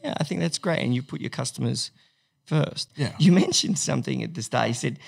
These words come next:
Speaker 1: a lot of your dri-, like, a lot of your key driver for success and for business was cash. You wanted more cash. Has, has that evolved? Um, you know, as the business has grown, have you found more passion to do with the business,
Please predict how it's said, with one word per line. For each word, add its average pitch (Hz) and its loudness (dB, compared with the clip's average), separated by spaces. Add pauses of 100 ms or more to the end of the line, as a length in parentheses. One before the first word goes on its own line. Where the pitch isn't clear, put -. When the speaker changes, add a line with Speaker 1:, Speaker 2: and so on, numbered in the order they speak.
(280)
Speaker 1:
a 135 4
lot 165 4
of 175 0
your 139 2
dri-, 113 -4 (100)
like, 117 -2
a 123 -4
lot 127 0
of 127 -6
your 151 -4
key 131 -4
driver 113 0 (580)
for - -6
success - 0
and 110 0
for 107 0
business - -2 (320)
was 110 0
cash. - 0
You - -2
wanted 110 -2
more 113 -2
cash. - -4 (300)
Has, 127 -4
has 139 0
that 160 2
evolved? 127 2 (520)
Um, 117 -4
you 131 2
know, - -4
as 120 -2
the 120 -6
business 135 -2
has 117 -2
grown, 147 0
have 208 0
you 123 -2
found 127 0
more 120 2
passion 131 -4
to - -10
do 127 -4
with 123 -6
the 135 -6
business, 143 -2